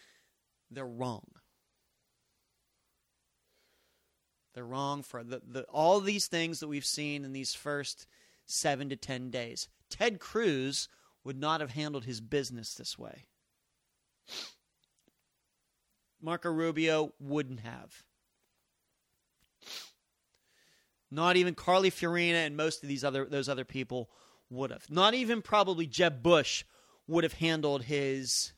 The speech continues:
business this way, including people in on decisions who shouldn't be included, and just doing things without consulting people who know more.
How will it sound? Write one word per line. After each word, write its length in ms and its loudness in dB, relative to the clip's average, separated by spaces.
business 640 -2
this 260 -4
way, 240 2
including 460 -2
people 580 0
in 140 -2
on 100 -4
decisions 540 -4
who 100 -8
shouldn't 380 -2
be 120 -4
included, 520 -6
and 120 -8
just 280 -4
doing 340 4
things 360 -2
without 320 -4
consulting 580 2
people 380 -4
who 120 -4
know 280 -2
more. 420 -4